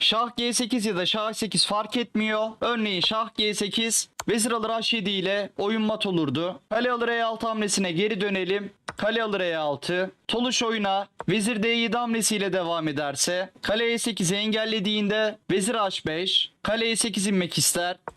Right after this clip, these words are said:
Kale F yedi, vezir N sekize bakışını engellediğinde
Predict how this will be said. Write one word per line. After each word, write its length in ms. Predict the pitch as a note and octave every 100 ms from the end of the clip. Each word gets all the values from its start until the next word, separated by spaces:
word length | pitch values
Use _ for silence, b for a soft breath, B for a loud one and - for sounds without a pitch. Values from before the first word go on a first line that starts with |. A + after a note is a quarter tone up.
| - _ -
Kale 360 | G3 A3 A#3 G3+
F 140 | G#3+
yedi, 340 | F3 F3+ F#3 - D#3
vezir 320 | A3 G3 G#3+
N 140 | A3
sekize 400 | G#3+ G#3+ - F3+
bakışını 380 | D#3 F#3+ - A3
engellediğinde 1000 | A3 G#3 G3+ G3+ F3+ G3 F#3+ F3 G3+ F#3+